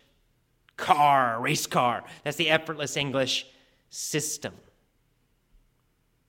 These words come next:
It's very, very important, these two parts. Anytime you are looking at a learning system, it must have these two parts. You have to have an, you have to have an,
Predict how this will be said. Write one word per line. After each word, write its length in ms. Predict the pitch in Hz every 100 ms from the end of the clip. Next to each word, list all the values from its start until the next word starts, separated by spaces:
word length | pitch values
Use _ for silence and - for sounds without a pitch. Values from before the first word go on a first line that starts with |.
| _ _ _ _ _ _ _ _ _ _ _ _ _ _ _ _ _ _
It's 120 | _
very, 400 | 139 196 208 214
very 240 | 196 180
important, 540 | 170 165 143 101 104 -
these 240 | 131 127 -
two 600 | - 190 196 185 185 180 - _
parts. 640 | - 160 110 - - - _ _ _ _ _ _ _ _ _ _ _ _ _ _ _ _ -
Anytime 580 | 240 262 254 185 160 151
you 180 | 156
are 140 | 156 151
looking 400 | 185 196 165 143
at 200 | 143 156
a 260 | 143 143 139
learning 420 | 143 180 180 170
system, 460 | 185 175 160 101 - - _ _ _
it 120 | 151 170
must 260 | 226 233
have 300 | 226 214 160
these 220 | 202 196
two 220 | - 226 226
parts. 400 | 240 165 - 180
You 60 |
have 120 | 185
to 60 | 196
have 140 | 190
an, 160 | 185 175 - _ _ _
you 120 | 170
have 80 | 185
to 80 | 220
have 100 | 214
an, 160 | 220